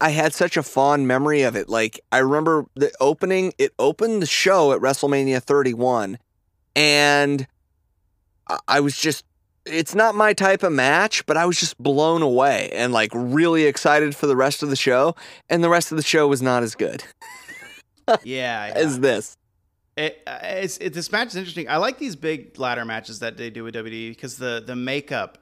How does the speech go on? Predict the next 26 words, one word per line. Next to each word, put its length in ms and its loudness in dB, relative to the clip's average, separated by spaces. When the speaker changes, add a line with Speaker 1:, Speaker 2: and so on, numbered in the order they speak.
Speaker 2:
of, 240 -8
of 300 -14
the 120 -10
wrestlers 520 -12
is 100 -18
so, 340 -8
always 380 -8
so 200 -12
varied. 560 -14
Speaker 1:
Yeah. 260 4
Speaker 2:
Like, 120 -2
let's 100 -16
look 100 -8
at 60 -8
the 100 -6
list 220 -6
here. 120 -12
So 140 -10
Bad 300 -2
News 180 -8
Barrett, 500 -8
Svelte 600 -6
Shithouse, 600 -8
Luke 200 -10
Harper 400 -8
Shithouse, 680 -10